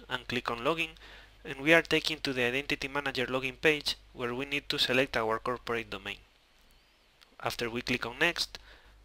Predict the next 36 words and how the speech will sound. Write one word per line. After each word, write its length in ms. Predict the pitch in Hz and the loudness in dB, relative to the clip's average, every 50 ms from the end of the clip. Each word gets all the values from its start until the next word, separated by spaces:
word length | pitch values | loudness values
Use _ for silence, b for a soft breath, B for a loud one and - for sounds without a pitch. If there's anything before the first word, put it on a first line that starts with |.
| - - | -12 -4
we 140 | 143 135 | -4 -2
need 200 | 135 143 147 - | -2 -2 -2 -2
to 120 | - 135 131 | 0 0 0
enter 220 | 143 143 - 131 123 | 0 2 2 4 6
our 240 | 123 120 120 117 113 | 6 6 6 4 4
credentials, 640 | - - 113 113 151 170 165 - - 139 139 - - | 2 0 0 2 2 4 4 4 4 4 2 0 -2
which 320 | - - 95 - - - | -6 -8 -6 -4 -2 -2
is 120 | 120 - | 0 0
our 180 | - 123 117 113 | 2 2 2 2
first 340 | - - - 143 135 - - | 0 0 2 2 2 2 2
authentication 680 | 139 - - 127 - - 117 - 127 131 - - 127 | 0 -2 -4 -4 -4 -4 0 0 2 4 2 2 0
factor. 400 | - - - 101 - - - 92 - - - - - b b b b b b b b b b _ _ b b b b b b b b b b b b b b b b b - - - - - - - - - - - - - - - - - - - - - | -2 -6 -4 -4 -6 -6 -10 -12 -12 -14 -20 -20 -20 b b b b b b b b b b _ _ b b b b b b b b b b b b b b b b b -20 -20 -20 -20 -20 -20 -20 -20 -20 -20 -20 -20 -20 -20 -20 -20 -20 -20 -20 -6 0
Then 200 | - 131 127 131 156 175 - - - | 2 4 4 2 0 -6 -14 -16 -6
we 140 | 147 143 139 | 0 2 4
are 80 | 127 | 4
taken 360 | 123 - 147 139 - - 135 127 117 - | 4 4 2 2 2 -2 -8 -8 -6 -4
to 100 | 131 123 | -2 -2
another 320 | 117 123 127 135 139 143 | -2 0 0 2 2 0
page 460 | - - 160 165 160 151 - - - - - - | 0 0 0 2 2 0 -2 -4 -6 -8 -8 -6
where 180 | 131 123 120 | -4 -4 -2
we 160 | 123 131 139 | 0 2 4
are 140 | 147 147 139 | 6 8 8
asked 300 | 139 139 139 - - - | 8 8 6 4 0 -4
to 100 | - 127 | -4 -4
enter 240 | 127 131 - 147 135 | -4 0 0 4 4
our 220 | 127 123 120 117 | 4 4 4 2
phone 240 | - - 135 127 127 | 0 -2 -4 -2 -2
number 240 | 127 123 123 117 110 | -2 -2 -2 -4 -4
details. 480 | 107 117 110 - - 95 90 - - B B B B B B B B B B _ _ _ _ _ _ _ _ _ _ _ - - - - - - - - - | -4 -6 -6 -6 -8 -6 -4 -4 -4 B B B B B B B B B B _ _ _ _ _ _ _ _ _ _ _ -20 -20 -20 -20 -20 -20 -20 -14 0
This 180 | - 160 151 - | 2 4 4 6
happens 440 | - - 143 147 - 190 190 190 - | 10 10 10 10 10 4 -2 0 2
because 340 | 147 131 - 139 131 127 | 2 2 2 2 0 0
this 220 | 135 139 135 - - | 0 0 2 2 2
is 140 | 147 135 - | 2 2 2
the 140 | 139 127 | 0 0
first 400 | - - - 143 156 - - - | 2 4 4 4 2 2 -2 -10